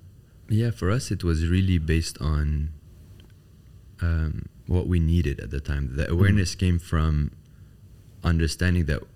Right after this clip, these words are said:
Speaker 1: to do it justice, we need someone really leading on marketing and building a brand. And to not have a co-founder do that would be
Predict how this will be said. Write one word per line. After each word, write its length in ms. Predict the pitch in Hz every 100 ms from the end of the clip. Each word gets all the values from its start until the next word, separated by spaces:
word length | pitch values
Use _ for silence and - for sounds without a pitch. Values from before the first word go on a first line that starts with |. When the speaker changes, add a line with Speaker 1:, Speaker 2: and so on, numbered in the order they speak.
| - - -
Speaker 1:
to 100 | -
do 200 | 85 92
it 60 | 85
justice, 540 | 85 78 - 80 76 78
we 80 |
need 160 | 78 78
someone 340 | 80 73 71
really 240 | 69 76 76
leading 420 | 69 73 73 64
on 440 | 69 69 67 67 82 - 107
marketing 720 | 78 76 78 73 71 67 67
and 340 | 65 65 67 69
building 300 | 76 76 67
a 60 |
brand. 560 | 67 78 73 67 67 - - - - - -
And 180 | 82 -
to 100 | 85
not 260 | 85 95
have 180 | 90 85
a 60 | 78
co-founder 760 | - 92 90 80 69 65 - - - - - - - - 73
do 240 | 73 80
that 400 | 87 95 110 -
would 240 | - 78 69
be 560 | 76 69 67 65 67